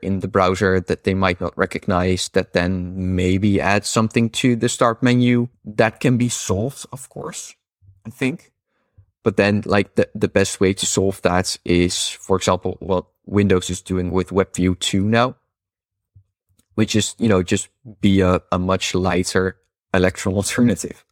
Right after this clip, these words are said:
that you can install. They have their challenges to figure, like, the installability, the,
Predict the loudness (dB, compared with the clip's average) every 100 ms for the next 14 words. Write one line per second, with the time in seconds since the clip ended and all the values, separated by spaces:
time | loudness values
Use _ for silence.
0 | _ _ _ _ _ _ _ _ -4 -4
1 | -2 -4 0 2 2 0 -4 -4 -10 -2
2 | 2 4 2 0 -2 2 2 2 0 0
3 | -2 -4 -8 -8 -8 -2 0 2 2 0
4 | -6 _ _ -2 -2 -2 -6 -6 -2 -2
5 | 2 2 0 0 0 2 0 -2 -6 -6
6 | -8